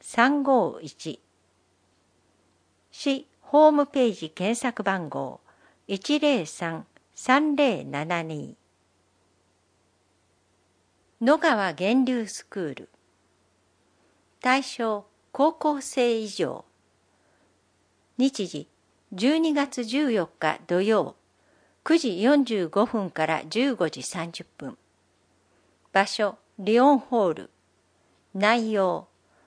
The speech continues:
野川源流への知識と理解を深めるための講座、検定、散策など。野川ボランティアガイドの資格を一日で取得。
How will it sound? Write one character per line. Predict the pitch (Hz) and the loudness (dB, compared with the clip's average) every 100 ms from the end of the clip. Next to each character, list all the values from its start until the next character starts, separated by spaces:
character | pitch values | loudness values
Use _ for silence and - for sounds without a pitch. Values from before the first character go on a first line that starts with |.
| - | 2
野 | 247 330 | 4 6
川 | 302 190 151 | 4 4 0
源 | 180 226 254 | 0 2 2
流 | 254 240 220 | 2 2 2
へ | 233 | 0
の | 208 156 | 0 -6
知 | - 220 | -10 -10
識 | - - | -10 -12
と | - 151 170 | -6 -4 -2
理 | 208 | -4
解 | 233 302 214 | -2 0 0
を | 147 | -2
深 | 156 - 214 | -4 -2 0
め | 240 | 2
る | 190 | -2
た | - 170 | -6 -6
め | 165 | -6
の | 160 - _ _ _ _ - | -8 -12 _ _ _ _ 0
講 | 233 262 | 4 4
座、 | 254 220 - - _ _ | 2 0 0 -6 _ _
検 | - 220 262 | -2 0 0
定、 | - 233 190 - | -2 -2 -2 -4
散 | - - 233 | -8 -2 -2
策 | 247 247 220 202 | -2 -8 -8 -8
な | 185 165 | -8 -8
ど。 | - _ _ _ _ _ _ _ _ _ - - | -12 _ _ _ _ _ _ _ _ _ -20 0
野 | 196 214 | 2 6
川 | 285 269 240 | 6 6 2
ボ | 180 220 | 4 4
ラ | 285 | 6
ン | 285 | 4
テ | 285 | 4
ィ | 269 | 2
ア | 262 | 4
ガ | 262 | 4
イ | 247 | 2
ド | 180 143 | 0 -2
の | 131 | -2
資 | - | -6
格 | 180 165 165 147 | -8 -6 -2 -2
を | 143 - | -2 -6
一 | 170 - 262 | -4 4 6
日 | 254 - | 6 0
で | 214 123 | -2 -2
取 | - - | -4 -8
得。 | 135 - | -10 -10